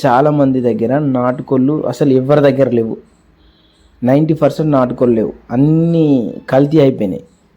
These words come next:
కొంతమంది ఏం చేస్తున్నారంటే, ప్యూర్ నాటుకోళ్ళని తీసుకొస్తున్నారు ఫిమేల్స్ని, మేల్స్ని ఏమో జాతి కోళ్ళతోటి క్రాసింగ్ చేస్తున్నారు. మేల్స్ ఏమో జాతి కోళ్ళు ఉంటున్నాయి, ఫిమేల్స్ ఏమో నాటుకోళ్ళు ఉంటున్నాయి, అవి కూడా నాటుకోళ్ళు అని అమ్ముతున్నారు. అలాంటి వాటికి మార్కెట్లో వాల్యూ లేదు,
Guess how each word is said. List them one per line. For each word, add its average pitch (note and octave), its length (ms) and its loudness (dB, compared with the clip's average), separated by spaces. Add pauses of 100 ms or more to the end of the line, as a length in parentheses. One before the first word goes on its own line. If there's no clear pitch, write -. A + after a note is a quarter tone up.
(140)
కొంతమంది E3 420 2
ఏం D#3+ 140 2
చేస్తున్నారంటే, C#3 460 -2
ప్యూర్ F3+ 440 -2
నాటుకోళ్ళని D#3+ 500 2
తీసుకొస్తున్నారు C3 680 -4
ఫిమేల్స్ని, C3+ 760 -2 (560)
మేల్స్ని F3 420 2
ఏమో F3 180 0
జాతి D3+ 340 2
కోళ్ళతోటి D3+ 400 0
క్రాసింగ్ C3 440 0
చేస్తున్నారు. G#2 580 -8
మేల్స్ D#3+ 480 0
ఏమో F#3+ 320 0 (540)
జాతి C3+ 380 0
కోళ్ళు D3 220 2
ఉంటున్నాయి, A2+ 380 -2
ఫిమేల్స్ E3+ 580 0
ఏమో D3 380 0
నాటుకోళ్ళు C3+ 540 0
ఉంటున్నాయి, A2 280 -4
అవి C#3+ 180 0
కూడా D3+ 280 4
నాటుకోళ్ళు D3 600 2
అని C#3 100 4
అమ్ముతున్నారు. A#2+ 480 -4 (560)
అలాంటి D3 300 2
వాటికి C#3+ 300 0
మార్కెట్లో B2+ 580 0
వాల్యూ B2 340 0
లేదు, G#2+ 280 -2